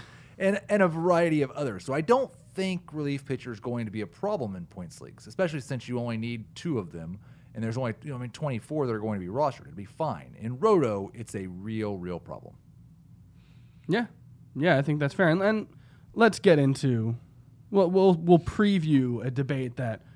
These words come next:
Speaker 2: I'm sure will linger throughout the preseason because you always have to be different. Last year,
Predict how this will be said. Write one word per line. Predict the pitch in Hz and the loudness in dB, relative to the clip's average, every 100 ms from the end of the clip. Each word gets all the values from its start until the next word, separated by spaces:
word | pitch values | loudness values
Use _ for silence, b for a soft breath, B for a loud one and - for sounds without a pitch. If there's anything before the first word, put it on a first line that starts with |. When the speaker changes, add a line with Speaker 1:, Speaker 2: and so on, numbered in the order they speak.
| b | b
Speaker 2:
I'm | 127 131 | 0 0
sure | - - 151 | 2 6 6
will | 143 131 | 8 6
linger | 135 147 131 127 | 6 4 4 2
throughout | - 131 117 113 | 0 0 0 -2
the | |
preseason | 113 160 160 151 123 113 120 | -6 0 0 0 -2 -2 -4
because | 120 120 104 b b b b - | -4 -8 -10 b b b b -12
you | 110 | -4
always | 113 143 156 | 2 4 4
have | 156 156 | 4 2
to | 165 | 0
be | 202 | -4
different. | 147 131 147 160 131 | -2 0 0 -2 -2
Last | 104 120 165 131 | -2 -2 -2 -4
year, | 110 110 175 | -4 -4 -6